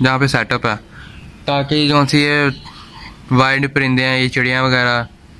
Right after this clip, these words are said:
ये इसके अंदर आकर breeding वगैरह करें, क्योंकि ये सिर्फ काम आएगी तो ये आएगी मैना वगैरह को, और ये जो सी आम home sparrows होती हैं उनको,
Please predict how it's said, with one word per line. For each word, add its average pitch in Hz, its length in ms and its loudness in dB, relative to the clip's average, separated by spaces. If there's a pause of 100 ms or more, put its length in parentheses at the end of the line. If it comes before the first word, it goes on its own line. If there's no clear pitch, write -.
(640)
ये 135 240 2
इसके 139 300 0
अंदर 131 280 2
आकर 120 360 2
breeding 123 400 0
वगैरह 123 280 2
करें, 110 300 0
क्योंकि 143 220 2
ये 156 440 2 (220)
सिर्फ 143 340 0 (240)
काम 135 300 4
आएगी 139 380 2
तो 143 120 0
ये 135 200 2
आएगी 127 680 2
मैना 117 320 2
वगैरह 151 340 2
को, 127 200 2 (600)
और 131 180 2
ये 127 300 0
जो 123 200 2
सी 113 120 0
आम 123 500 2 (1000)
home 131 180 0
sparrows 123 420 0
होती 117 240 2
हैं 104 120 0
उनको, 110 480 -2